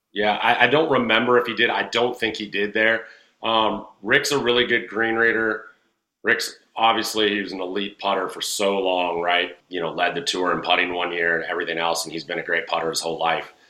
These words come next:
But there were weeks that I would get pulled in a lot, and then there's weeks that,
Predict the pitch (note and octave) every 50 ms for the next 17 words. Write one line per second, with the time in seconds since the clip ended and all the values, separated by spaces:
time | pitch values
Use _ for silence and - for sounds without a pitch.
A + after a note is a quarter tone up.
0 | _ _ _ - G2+ F#2+ - - - _ - B2+ C3+ D3 D3 C#3 A#2+ G#2+ A2+ A#2+
1 | C3+ C3+ - - - G#2 G2 F2+ E2 - F#2 F#2 G2 - - F#2+ - - - G#2
2 | G2+ G2+ G2 F2 D#2+ C#2+ C#2+ D2+ D2+ D#2+ F2+ G2+ - - - _ _ _ _ _
3 | _ - F#2+ F#2+ F#2+ F#2 F#2 F#2 F2 E2+ E2 F2 F#2+ G2 F#2+ - - E2+ D#2+ D#2
4 | - -